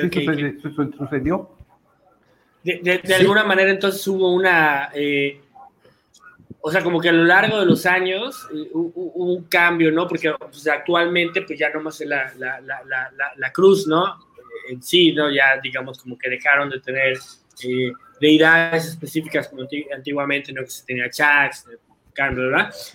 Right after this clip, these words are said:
Speaker 1: y ahora ya todo está concentrado en lo que viene siendo la cruz, ¿no? Entonces, hu-, sí hubo una,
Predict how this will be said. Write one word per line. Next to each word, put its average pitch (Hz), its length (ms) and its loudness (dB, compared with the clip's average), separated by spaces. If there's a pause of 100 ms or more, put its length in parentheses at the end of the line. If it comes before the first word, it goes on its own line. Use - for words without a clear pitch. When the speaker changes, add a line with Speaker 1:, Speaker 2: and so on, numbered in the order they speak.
(120)
Speaker 1:
y 139 60 -4
ahora 147 160 6
ya 156 140 6
todo 160 120 4
está 160 140 0
concentrado 139 500 2
en 143 60 -2
lo 139 80 -4
que 139 80 -6
viene 135 140 -6
siendo 135 200 -8
la 131 140 -2
cruz, 160 280 4
¿no? 151 100 -4
Entonces, 147 280 -6
hu-, 151 180 0
sí 190 220 -2
hubo 165 220 6
una, 156 400 4